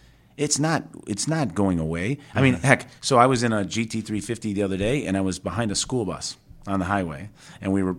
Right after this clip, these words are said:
Speaker 1: and we were, uh, it, I was coming up to the school bus, and as we were getting off on a ramp, and as I came up right behind the school bus, the entire back of the school bus was nothing but little faces.
Speaker 2: <laughs>
Speaker 1: And
Speaker 2: Yeah.
Speaker 1: then it was nothing but little thumbs up in the air.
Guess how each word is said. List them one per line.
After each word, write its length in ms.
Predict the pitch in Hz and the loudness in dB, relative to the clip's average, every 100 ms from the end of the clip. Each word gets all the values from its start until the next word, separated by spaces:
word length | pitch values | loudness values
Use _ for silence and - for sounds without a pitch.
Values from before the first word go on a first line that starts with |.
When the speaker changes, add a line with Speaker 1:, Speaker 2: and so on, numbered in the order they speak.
| 95 | -2
Speaker 1:
and 140 | 98 | -2
we 100 | 95 | 0
were, 320 | 92 90 90 - | -2 -4 -8 -10
uh, 320 | 98 92 87 69 | -8 -6 -6 -8
it, 180 | 92 82 | -10 -4
I 120 | 95 | -2
was 100 | 92 | -2
coming 220 | 95 90 | -2 -2
up 100 | 104 | -2
to 80 | 90 | -6
the 60 | |
school 160 | 78 85 | -10 -8
bus, 160 | 82 - - - | -8 -10 -18 -8
and 160 | 104 107 | -2 0
as 320 | 117 127 107 | 2 2 0
we 100 | 117 | 0
were 60 | 104 | 0
getting 200 | 117 110 | 0 0
off 160 | 101 | 0
on 60 | 101 | 0
a 40 | |
ramp, 160 | 92 101 | 0 0
and 80 | 98 | 0
as 140 | 117 | 0
I 80 | 113 | 0
came 260 | 107 131 135 | 0 0 0
up 140 | 117 | 2
right 140 | 117 123 | 2 0
behind 180 | 117 | 0
the 40 | 110 | 0
school 220 | - 127 | -2 -2
bus, 240 | 98 80 - - - - | -2 -6 -10 -18 -20 -4
the 120 | 120 | -2
entire 720 | 110 - - 143 151 147 143 - - - | -2 -4 -6 -4 -2 -4 -6 -12 -20 0
back 260 | 120 123 | 2 2
of 60 | 120 | 0
the 60 | |
school 260 | 104 - 117 | -4 -2 -2
bus 340 | 95 87 - - | -2 -4 -6 -6
was 120 | 95 | -4
nothing 240 | 107 113 | -2 -2
but 120 | 107 | -4
little 180 | 104 110 | -4 -4
faces. 540 | 104 104 90 65 - - | -4 -4 -4 -8 -10 -4
Speaker 2:
<laughs> 60 | - - - - - - - | -2 -2 -6 -14 -18 -20 0
Speaker 1:
And 180 | 113 113 | 4 6
Speaker 2:
Yeah. 20 | |
Speaker 1:
then 120 | 123 | 6
it 60 | 131 | 6
was 100 | 117 | 4
nothing 260 | 120 120 | 4 2
but 100 | 110 | 0
little 180 | 107 110 | 2 0
thumbs 380 | 95 120 101 87 | 0 0 0 0
up 100 | 92 | -4
in 80 | 90 | -2
the 140 | 92 | 0
air. 120 | 90 | 0